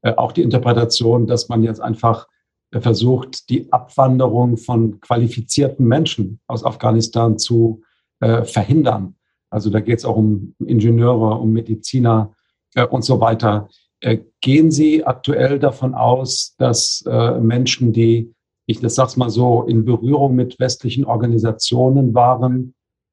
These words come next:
akut gefährdet sind und würden sich Ihre Mitarbeiterinnen und Mitarbeiter darauf einstellen, Ihr Land für immer zu verlassen?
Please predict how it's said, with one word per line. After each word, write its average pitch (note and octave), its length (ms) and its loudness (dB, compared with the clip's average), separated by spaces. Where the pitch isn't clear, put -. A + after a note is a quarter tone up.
akut D#3 380 -2
gefährdet C#3+ 540 0
sind D3+ 280 2
und A2+ 200 -4
würden B2+ 240 0
sich A#2+ 200 -6
Ihre B2+ 380 0
Mitarbeiterinnen B2 720 -2
und G#2+ 120 -4
Mitarbeiter A#2 460 0
darauf A2+ 300 -2
einstellen, A#2 460 -2
Ihr A#2 120 -4
Land A2 260 -2
für B2 80 -10
immer B2+ 240 -2
zu A#2+ 120 -10
verlassen? A#2 460 -8